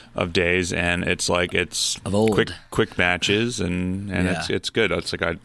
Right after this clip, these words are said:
Speaker 1: we'll, we'll talk about it in our, our mobile set, um, section, but it'll be good.
Speaker 2: Yeah, well, it's, you know, another g-, like, like I mentioned how much I like R T Ss. And, and with Games Pass right now,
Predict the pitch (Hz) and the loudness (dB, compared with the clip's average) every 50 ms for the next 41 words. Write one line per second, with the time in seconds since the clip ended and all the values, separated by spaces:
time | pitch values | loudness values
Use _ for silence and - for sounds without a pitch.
0 | 67 - 101 110 110 - 113 117 - 127 117 - - 107 95 95 - 92 90 87 | -6 -2 0 2 2 2 2 2 2 2 2 2 2 2 2 2 2 0 0 0
1 | 82 82 82 - - 85 82 82 85 85 82 82 82 80 - 76 73 - - 92 | 0 0 0 -2 -2 -2 -2 -2 -2 -4 -4 -2 -4 -4 -4 -4 -6 -6 -8 -8
2 | 87 76 73 76 - - 78 73 - - - - - - - - - 76 80 73 | -8 -8 -8 -8 -8 -8 -8 -8 -8 -12 -16 -16 -18 -16 -14 -12 -10 -10 -8 -8
3 | 80 76 76 101 110 104 90 90 - _ - - - - - - - - - - | -6 -4 -2 -2 -2 -2 -4 -6 -12 _ -20 -20 -20 -20 -20 -20 -20 -8 2 6
4 | 139 147 - - 135 - - - - - 135 135 123 117 110 107 104 101 - _ | 6 8 8 6 2 -2 -2 -4 -2 0 2 2 2 2 2 2 0 -2 -4 _
5 | _ _ - 117 123 131 135 147 147 135 127 - - 123 117 - - - - 117 | _ _ 0 2 4 4 6 4 4 2 2 0 -2 -2 -2 -2 -4 -4 -2 -2
6 | 117 - 123 120 123 135 147 - - 165 143 135 123 113 - - - - _ _ | 0 0 0 0 2 2 2 2 2 2 2 0 0 -2 -6 -8 -14 -20 _ _
7 | _ _ - - - - - - - - - - - - - - 110 117 110 107 | _ _ -20 -20 -18 -14 -12 -10 -10 -12 -14 -20 -20 -16 -8 -4 -2 0 2 2
8 | 110 107 104 - - 107 - - 110 101 98 107 - 107 92 85 - - - - | 2 0 0 0 -2 -2 -2 0 0 0 0 0 -2 -4 -4 -4 -4 -4 -4 -4
9 | - 95 92 95 - - 104 104 107 104 101 - - 113 143 170 - - - 131 | -4 -6 -6 -6 -4 -2 -2 0 0 0 0 0 0 0 0 0 0 0 0 0
10 | 107 104 - 113 104 82 90 95 90 87 87 87 92 90 | 2 2 0 -2 -2 -2 -2 -2 -2 -2 -2 -2 -4 -6